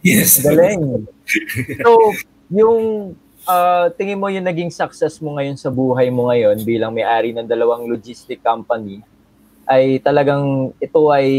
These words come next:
Speaker 2: tingin mo ito ay binigay sa'yo ni Mama Mary through, through her intercession dahil sa kanyang dasal?
Speaker 1: Yeah. No?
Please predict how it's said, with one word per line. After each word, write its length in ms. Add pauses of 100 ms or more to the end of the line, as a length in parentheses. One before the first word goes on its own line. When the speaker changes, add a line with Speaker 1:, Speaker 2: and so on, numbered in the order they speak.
(640)
Speaker 2:
tingin 240
mo 160
ito 160
ay 80
binigay 340
sa'yo 300
ni 80
Mama 240
Mary 180
through, 320 (240)
through 220
her 180
intercession 840 (640)
dahil 240
sa 80
kanyang 320
dasal? 420 (1700)
Speaker 1:
Yeah. 380 (440)
No? 280